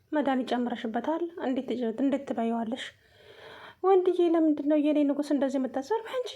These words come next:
የኔ ንጉስ አትበይ፣ ንጉስሽን ሂጂና ፈልጊ። ከዚህ በኋላ የምታለልሽ ልመስልሻል እንዴ? እኔ ምን ሆኜ ነው? ምን አዙረሽብኝ ነው? በምን ቀን ነው እዚህ ቤት ውስጥ ያስገባሽኝ?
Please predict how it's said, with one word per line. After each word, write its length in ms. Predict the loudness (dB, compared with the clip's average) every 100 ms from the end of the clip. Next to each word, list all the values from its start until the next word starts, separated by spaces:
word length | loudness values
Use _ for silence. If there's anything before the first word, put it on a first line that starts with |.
| 2
የኔ 180 | 4 2
ንጉስ 220 | 2 0
አትበይ፣ 320 | -2 -4 -6 -6 -10 _ -2
ንጉስሽን 500 | 0 0 -2 0 0
ሂጂና 260 | 0 -2 -2
ፈልጊ። 340 | -4 -4 -2 -4 -8 -16 -20 _ -6
ከዚህ 320 | -4 0 0
በኋላ 340 | 0 0 2 2 2
የምታለልሽ 800 | 2 2 2 2 2 2 2 0
ልመስልሻል 640 | 2 2 2 0 -2 0
እንዴ? 180 | 0 0 -4 -8 -20 -20 -20 -20 -20 -20 -20 _ _ _
እኔ 160 | 4 6 6
ምን 180 | 6 6
ሆኜ 220 | 6 4 0
ነው? 140 | -2 0
ምን 180 | 4 6
አዙረሽብኝ 840 | 6 4 2 2 -2 -2 4 6 8
ነው? 160 | 8 6 2 -12 _
በምን 300 | 0 4 4 2
ቀን 220 | 2 4
ነው 140 | 4
እዚህ 220 | 2 0 0
ቤት 160 | 0
ውስጥ 160 | -4 -4
ያስገባሽኝ? 800 | -4 -4 -6 -4 -2 -4 0 -2